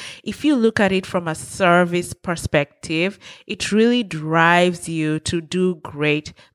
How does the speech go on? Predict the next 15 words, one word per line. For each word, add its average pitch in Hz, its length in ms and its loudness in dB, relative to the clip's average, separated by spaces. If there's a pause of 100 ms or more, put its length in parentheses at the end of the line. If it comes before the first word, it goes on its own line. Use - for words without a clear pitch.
things. 170 580 -2 (240)
So, 240 200 -2 (600)
so 262 200 -2
don't 381 520 0
focus 269 460 -2
so 240 180 0
much 170 380 0
on 151 420 -2 (380)
how 190 160 0
much 208 260 -2
money 208 280 2
am 185 120 2
I 165 80 2
gonna 156 300 -2
make, 151 580 -4